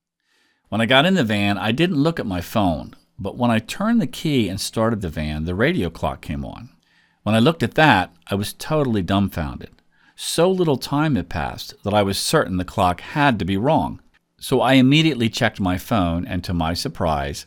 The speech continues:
they both agreed. Now, keep in mind that the work I had just finished, I had done hundreds of times over the past twenty years.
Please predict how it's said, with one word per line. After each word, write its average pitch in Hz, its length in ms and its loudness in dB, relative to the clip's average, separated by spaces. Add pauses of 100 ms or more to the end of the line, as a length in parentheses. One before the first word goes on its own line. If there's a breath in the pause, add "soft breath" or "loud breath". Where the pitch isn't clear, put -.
(120)
they 95 120 -2
both 85 320 -6
agreed. 156 480 -2 (580 loud breath)
Now, 160 140 4
keep 226 260 -2
in 170 100 2
mind 113 580 2 (100)
that 110 200 -6
the 113 80 -4
work 190 360 -4
I 120 120 0
had 107 160 -2
just 95 280 -6
finished, 85 500 -4
I 120 140 -4
had 196 180 -6
done 95 220 -2
hundreds 113 640 -4
of 90 120 -8
times 85 480 -4
over 95 160 -6
the 87 100 -6
past 87 460 -6
twenty 87 300 -4
years. 76 400 -8